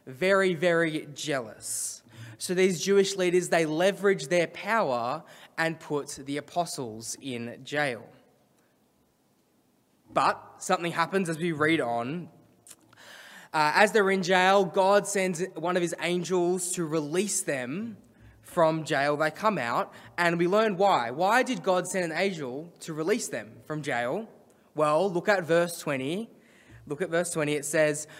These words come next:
"So that the apostles can go back to the temple courts and continue to tell the people about this new life that the gospel brings."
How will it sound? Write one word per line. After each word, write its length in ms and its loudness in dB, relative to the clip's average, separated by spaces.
"So 320 6
that 160 6
the 100 6
apostles 800 0
can 260 -6
go 260 8
back 440 2
to 120 -8
the 80 -6
temple 360 -2
courts 640 -6
and 220 2
continue 640 -4
to 140 -8
tell 720 0
the 100 -6
people 460 -8
about 300 -2
this 180 -10
new 180 -2
life 560 -4
that 140 -10
the 60 -12
gospel 380 -8
brings." 640 -16